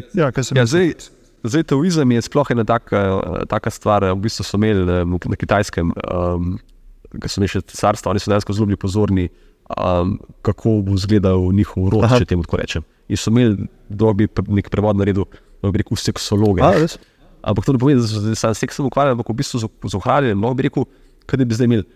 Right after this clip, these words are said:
Speaker 2: life coache.
Speaker 1: Ja, ker v bistvu pri seksu je dosti ta, v bistvu spolnosti, karkoli, je dosti spolne energije, ne, ni samo, je samo akt, ne.
Speaker 2: Lah-,
Speaker 1: Je.
Speaker 2: lah-, lahko, mislim,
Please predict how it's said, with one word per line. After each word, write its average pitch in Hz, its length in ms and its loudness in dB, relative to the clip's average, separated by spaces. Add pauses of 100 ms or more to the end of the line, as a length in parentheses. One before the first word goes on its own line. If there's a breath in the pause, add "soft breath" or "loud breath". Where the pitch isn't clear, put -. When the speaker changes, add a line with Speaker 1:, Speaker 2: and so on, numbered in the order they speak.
Speaker 2:
life 110 340 0
coache. 113 300 0
Speaker 1:
Ja, 156 100 4
ker 139 100 2
v 135 100 2
bistvu 147 220 -2
pri 131 140 -4
seksu 151 320 0
je 127 60 2
dosti 143 280 -2
ta, 123 460 -2
v 117 80 -2
bistvu 123 220 -6
spolnosti, 127 580 -2
karkoli, 127 420 0
je 113 60 0
dosti 135 240 -2
spolne 135 400 0
energije, 117 540 0
ne, 110 160 -2
ni 123 140 0
samo, 120 360 0
je 117 240 0
samo 113 640 -2 (300)
akt, - 400 -2
ne. 139 180 2
Speaker 2:
Lah-, 117 240 0
Speaker 1:
Je. - 80 -6
Speaker 2:
lah-, 127 240 6
lahko, 131 320 0
mislim, 143 300 -2